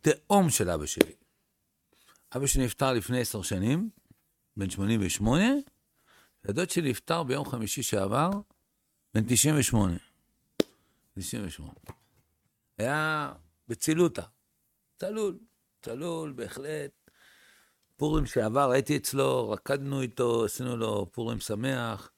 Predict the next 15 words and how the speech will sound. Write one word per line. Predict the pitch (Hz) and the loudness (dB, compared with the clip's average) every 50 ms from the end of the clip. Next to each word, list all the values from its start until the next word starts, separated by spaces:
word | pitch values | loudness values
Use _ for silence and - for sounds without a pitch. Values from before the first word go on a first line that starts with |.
| _ _ _ - - - - - - - - _ _ - | _ _ _ -20 -20 -20 -20 -20 -20 -20 -20 _ _ -16
הוא | - - | -10 -6
היה | 98 107 | -4 -4
גר | 110 110 117 113 | -2 -2 -2 0
בבני | 107 107 98 98 117 131 135 | 0 0 0 0 0 -2 -2
ברק, | 131 143 139 131 131 - - - - - _ - | 0 -2 -2 -2 -2 -4 -6 -14 -16 -16 _ -12
והייתי | - - 107 117 113 - 123 113 | -6 -4 -4 -2 0 2 2 2
נוסע | 117 117 - - 151 143 131 127 - - _ _ _ _ | 2 0 -2 0 0 0 0 -2 -4 -8 _ _ _ _
כל | - 147 143 | -6 -4 -4
שנה | 120 - - 131 127 135 139 | -4 -2 -4 -2 -2 -2 -2
בפורים | 117 113 117 - - 139 135 123 | -2 -4 -4 -4 -2 -2 -2 0
דה | 117 123 | 0 -2
פרזים, | - - 107 117 120 117 151 165 139 120 | -2 0 0 0 0 0 0 0 0 0
משמח | 107 - 117 117 127 127 113 - 107 | -2 -4 -4 -4 -2 -2 -2 -2 -4
אותו | 95 - 107 - | -6 -4 -6 -6
קצת. | - - - 82 80 - _ | -6 -6 -6 -6 -6 -8 _